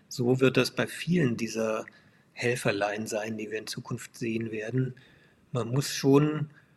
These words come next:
ein Gespür dafür behalten, ob das Ergebnis stimmt oder nicht. Und dazu muss man auch eine bestimmte Fähigkeit oder Eigenart von, von K-I-Systemen kennen. Die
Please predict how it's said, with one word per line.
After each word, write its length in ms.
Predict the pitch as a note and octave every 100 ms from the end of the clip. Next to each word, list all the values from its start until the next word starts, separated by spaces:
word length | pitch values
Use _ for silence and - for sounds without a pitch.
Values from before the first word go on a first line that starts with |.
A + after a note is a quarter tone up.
| _
ein 140 | C#3+
Gespür 400 | C3 - - C#3+
dafür 320 | D#3+ C#3 - B2+
behalten, 840 | A#2+ - A#2 C#3 - C3+ C3 C3+ - _ - -
ob 220 | B2+ -
das 160 | C3 C#3
Ergebnis 420 | B2+ B2+ C#3+ C#3+
stimmt 320 | - - G#2
oder 160 | A#2+ A2
nicht. 400 | C3 C#3 - -
Und 140 | A#2
dazu 220 | A#2 -
muss 240 | C3 C3 -
man 160 | C3
auch 160 | A#2+ A#2
eine 260 | C#3+ B2 B2+
bestimmte 600 | C3 - C#3 C3+ C3 A#2+
Fähigkeit 720 | - C#3 - - B2+ - -
oder 180 | B2+ A#2
Eigenart 480 | C3 D3+ A#2 A2+ -
von, 280 | - A2+
von 180 | - A#2+
K-I-Systemen 720 | - B2+ E3 D#3 - - A2+ -
kennen. 340 | - B2+ D3 - - - - - _
Die 420 | - C3+ C3+ C3+